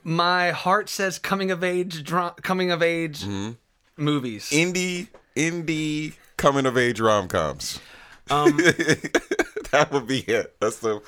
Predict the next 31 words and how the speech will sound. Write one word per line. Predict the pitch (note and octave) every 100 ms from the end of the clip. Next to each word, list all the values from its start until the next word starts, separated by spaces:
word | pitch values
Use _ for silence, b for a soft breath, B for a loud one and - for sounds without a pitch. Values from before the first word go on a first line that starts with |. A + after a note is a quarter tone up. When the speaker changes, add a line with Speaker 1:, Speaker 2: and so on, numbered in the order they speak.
| B
Speaker 2:
sweet | - - - B2 A2+
pocket | - G2+ G2 F#2
right | C2 D#2
there. | E2
Speaker 3:
My | D#3+
first | D#3+ G#3+ G#3+
thought | G3 D#3
was | E3 C#3+
horror, | D3 C#3 C3+
and | C#3
then | C3
I | A#2
Speaker 1:
Yeah. |
Speaker 3:
thought | A#2 C#3
maybe | D3 C#3+
comedy | - C#3 C3 A2+
is | A2 G#2
more | A#2 A2+ A2 A2 B2+
what | A#2+
I | G#2+
would | G#2 G2+
pick. | - G#2+ - -
And | C3+
then | B2
Speaker 1:
Okay. | A2+
Speaker 3:
I |
thought, | G#3 E3 D#3 D3+ - b b b b b b b
having | - C#3+ C#3
just | D#3 D3+
seen | - D#3 C#3
Zootopia, | B2+ - C#3+ C#3 F#2 D#2